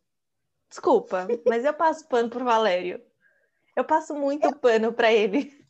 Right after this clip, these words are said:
Speaker 1: <laughs> Eu passo,
Speaker 2: Eu
Speaker 1: assim,
Speaker 2: também.
Speaker 1: "Cadê o mop? Vamos passar." Eu tô passando, gente. E eu passo pano pro, pra relação Lucrécia e Valério.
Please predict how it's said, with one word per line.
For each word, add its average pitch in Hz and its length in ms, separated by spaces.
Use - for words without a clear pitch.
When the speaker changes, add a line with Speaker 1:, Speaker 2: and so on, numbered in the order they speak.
Speaker 1:
<laughs> 330 720
Eu 269 160
passo, 262 540
Speaker 2:
Eu - 20
Speaker 1:
assim, 254 400
Speaker 2:
também. - 320
Speaker 1:
"Cadê 311 340
o 339 120
mop? 226 500
Vamos 247 320
passar." - 480
Eu 262 260
tô 302 140
passando, 226 520
gente. 202 480
E 269 100
eu 302 120
passo 277 480
pano 240 420
pro, 226 760
pra 220 120
relação 220 640
Lucrécia 214 580
e 202 60
Valério. 208 560